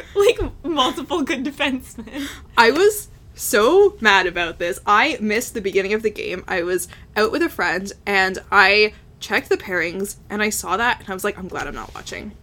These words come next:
Speaker 1: Like,
Speaker 2: Yeah.
Speaker 1: excitement for Chychrun already gone <laughs> because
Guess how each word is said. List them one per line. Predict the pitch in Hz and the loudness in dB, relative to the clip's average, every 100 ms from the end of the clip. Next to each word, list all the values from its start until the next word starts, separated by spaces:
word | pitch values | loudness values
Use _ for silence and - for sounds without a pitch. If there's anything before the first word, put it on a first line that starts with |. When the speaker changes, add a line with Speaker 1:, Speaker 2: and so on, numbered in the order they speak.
| - - - | -20 -20 -12
Speaker 1:
Like, | 160 208 185 | 2 2 2
Speaker 2:
Yeah. | 147 180 | -4 0
Speaker 1:
excitement | 233 226 - 226 240 247 | 0 0 4 4 4 -4
for | 302 | -4
Chychrun | 277 208 214 233 240 - - - | -2 -2 2 2 2 -2 -8 -6
already | - 254 226 247 233 | 4 6 8 6 4
gone | 208 196 202 | 2 4 4
<laughs> | 208 | 2
because | 240 - - 220 214 | 0 0 2 4 4